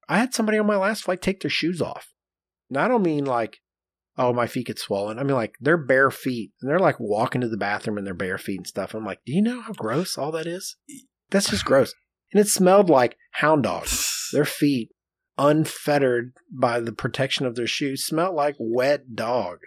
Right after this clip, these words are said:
Speaker 1: I don't wanna smell that.
Speaker 2: Yeah, I don't understand some people on there, the way they act and behave on flights. 'Cause to me, the flight is essentially, I mean, you're in a public space.
Speaker 1: Mm-hmm.
Speaker 2: I know that you're in your own seat and you feel like, but, like,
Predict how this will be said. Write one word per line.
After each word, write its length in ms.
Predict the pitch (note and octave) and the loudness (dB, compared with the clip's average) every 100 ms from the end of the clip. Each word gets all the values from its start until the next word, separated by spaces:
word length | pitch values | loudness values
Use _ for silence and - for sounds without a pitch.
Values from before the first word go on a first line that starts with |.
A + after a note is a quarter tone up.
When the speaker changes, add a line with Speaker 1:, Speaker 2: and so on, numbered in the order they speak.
| _ | _
Speaker 1:
I 80 | D3+ | -4
don't 100 | C#3 | -4
wanna 100 | G2 | -4
smell 360 | - D3 B2+ - | -6 -6 -12 -10
that. 140 | - | 0
Speaker 2:
Yeah, 260 | D#3 D#3+ - - | 2 2 -2 0
I 120 | G3 | 2
don't 80 | A3+ | 4
understand 460 | F3+ A#2+ - G#2+ | 4 2 2 2
some 120 | G2 | 2
people 280 | E2 F#2 F2+ | 0 0 0
on 80 | F2 | -2
there, 160 | F2 E2 - _ G2+ | -2 -6 -10 _ -14
the 200 | F#2 F#2 | -4 -2
way 220 | F#2+ G2 | 0 0
they 440 | F#2 F2+ F2+ F2 - - | 0 -2 -4 -8 -12 -10
act 380 | F2+ E2+ - - _ _ | -8 -8 -12 -20 _ _
and 180 | F2 E2 | -10 -4
behave 440 | E2 F2 E2+ E2+ | -2 0 -2 -6
on 160 | E2 E2 | -8 -14
flights. 680 | - D#2+ D#2 D#2 _ - _ _ - | -12 -8 -8 -8 _ -20 _ _ -4
'Cause 160 | C#3+ | -4
to 80 | - | 0
me, 220 | G#3 F#3 | 2 2
the 120 | B2+ C#3 | 0 -2
flight 340 | - G#3+ E3+ | 2 0 0
is 180 | F#3+ - _ - | -6 -8 _ -2
essentially, 400 | - C#4 A#3+ G3 _ _ | 0 2 0 -2 _ _
I 60 | A3 | -2
mean, 160 | F#3 G3+ | 2 2
you're 120 | B3+ | 4
in 40 | |
a 60 | G#3 | 2
public 340 | - G3 E3 | 4 2 2
space. 540 | - C#3 B2+ - - _ _ | 2 2 2 0 -14 _ _
Speaker 1:
Mm-hmm. 320 | C#3 E3+ A3 C4+ - _ _ _ | 0 4 4 2 -6 _ _ _
Speaker 2:
I 160 | - - | -4 4
know 240 | E3 F3+ | 6 6
that 100 | F3 | 4
you're 220 | C#3+ D#3+ D3+ | 4 6 6
in 120 | D#3 | 4
your 160 | D3 D3 | 4 4
own 140 | C#3+ | 2
seat 320 | C3+ C#3 E3+ | 0 0 2
and 200 | B2+ G2+ | 2 2
you 140 | G#2+ B2 | 2 -2
feel 220 | - C#3 | 0 0
like, 200 | D#3+ C#3+ | 0 -2
but, 180 | G#2 A#2+ | 0 2
like, 280 | A#2 A2 | 4 2